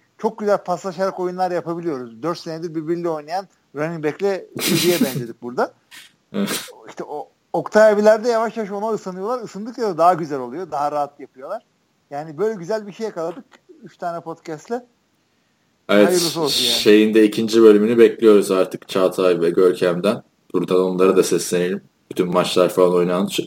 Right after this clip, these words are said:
Speaker 2: şey maçı çok güzel oldu bu arada. Rose Bowl maçı. Özetini falan izleyebiliyorsan izle.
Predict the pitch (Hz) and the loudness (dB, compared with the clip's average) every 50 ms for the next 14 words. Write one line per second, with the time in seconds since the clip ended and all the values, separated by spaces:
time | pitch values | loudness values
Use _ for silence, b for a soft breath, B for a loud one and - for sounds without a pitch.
0 | B B B B - - - 120 127 139 151 143 - - 151 - - - 120 120 | B B B B 0 4 4 4 4 4 2 2 4 4 4 4 4 2 4 6
1 | 110 101 92 90 87 90 87 92 90 90 85 87 87 87 95 98 95 92 98 - | 6 6 4 2 0 0 2 4 4 6 6 6 6 6 6 6 4 2 2 4
2 | 90 87 85 85 - - _ - 92 87 - - 92 90 85 - - 107 101 101 | 4 6 6 4 2 -6 _ -8 -8 -6 -2 2 4 4 4 4 2 2 4 4
3 | 104 95 - 107 107 101 110 107 110 110 107 101 - - 110 104 104 104 107 104 | 4 4 4 2 2 4 4 4 4 2 0 0 4 6 6 6 6 6 6 6
4 | 101 - 117 107 101 95 - 101 101 98 101 - | 4 2 0 0 0 2 2 2 2 2 0 -4